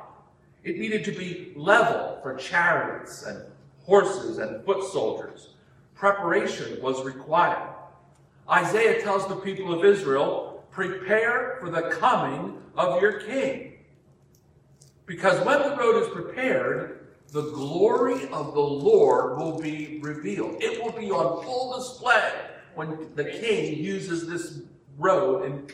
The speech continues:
uh, the process of coming. You have maybe have seen the movie The Field of Dreams, where the tagline is, "Build it and they will come."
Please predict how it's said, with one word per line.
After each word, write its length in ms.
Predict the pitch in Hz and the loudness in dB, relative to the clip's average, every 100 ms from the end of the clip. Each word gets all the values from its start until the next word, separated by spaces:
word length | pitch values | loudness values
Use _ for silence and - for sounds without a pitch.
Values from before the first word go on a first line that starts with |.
| - - _ - | -20 -20 _ -8
uh, 220 | 123 123 | -6 -4
the 60 | 151 | -6
process 500 | - 156 - - 185 | 0 2 2 -4 -8
of 100 | - | -4
coming. 320 | 208 214 - - - _ _ _ _ _ _ _ _ _ _ _ _ _ | -4 -4 -8 -18 -20 _ _ _ _ _ _ _ _ _ _ _ _ _
You 180 | 180 190 | -2 0
have 100 | 190 | 2
maybe 340 | 180 180 175 | 2 2 0
have 200 | 151 147 | 0 -2
seen 320 | - 180 165 147 | -2 -4 -4 -2
the 80 | |
movie 360 | 143 151 151 151 | -2 -4 -4 -4
The 140 | 147 151 | -6 -6
Field 240 | 156 156 | -6 -4
of 120 | 143 | -4
Dreams, 640 | 151 151 170 - - - - _ _ | -4 -6 -6 -10 -14 -20 -20 _ _
where 100 | 160 | -4
the 120 | 156 | -4
tagline 840 | 156 160 170 170 160 156 156 160 156 | -2 2 2 2 0 0 0 -4 -6
is, 280 | 156 - - - _ - | -6 -10 -14 -20 _ -10
"Build 320 | 160 175 175 | -2 0 2
it 160 | 185 - | 0 0
and 160 | 147 151 | -2 -2
they 140 | 160 | -2
will 200 | 160 160 | -2 -4
come." 520 | 151 180 190 208 - | -2 0 2 0 -6